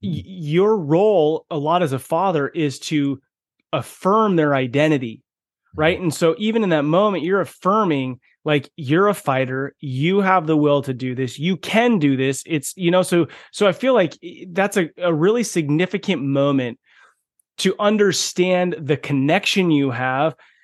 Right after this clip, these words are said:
Speaker 1: and then also the release of, of, like, power in a sense, right?
Speaker 2: Mm-hmm.
Speaker 1: And, and, and to encourage your son even at two months, and, and obviously you took that into him, him growing up,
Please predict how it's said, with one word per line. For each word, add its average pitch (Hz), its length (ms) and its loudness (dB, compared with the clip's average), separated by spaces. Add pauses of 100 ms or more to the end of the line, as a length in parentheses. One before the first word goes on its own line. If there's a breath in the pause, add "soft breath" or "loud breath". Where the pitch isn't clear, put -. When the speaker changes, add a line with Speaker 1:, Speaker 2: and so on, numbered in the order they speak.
(140 soft breath)
Speaker 1:
and 160 180 2
then 160 120 2
also 170 420 2
the 147 220 -2
release 143 640 -2
of, 139 420 -2
of, 131 280 -4
like, 131 380 -4 (380)
power 165 480 2
in 143 120 2
a 127 60 -4
sense, - 560 -14 (380 soft breath)
right? 151 260 2
Speaker 2:
Mm-hmm. 175 100 -2
Speaker 1:
And, 151 120 0
and, 151 260 2
and 147 260 -2
to 160 180 2
encourage 151 560 0
your 147 120 2
son 151 240 2
even 143 220 2
at - 180 -4
two 165 180 0
months, 147 320 2
and, 135 140 0
and 139 240 -2
obviously 139 380 -4
you 131 40 0
took 135 220 -4
that 131 160 2
into 135 260 -2
him, 131 400 0
him 139 240 0
growing 127 320 2
up, 151 220 0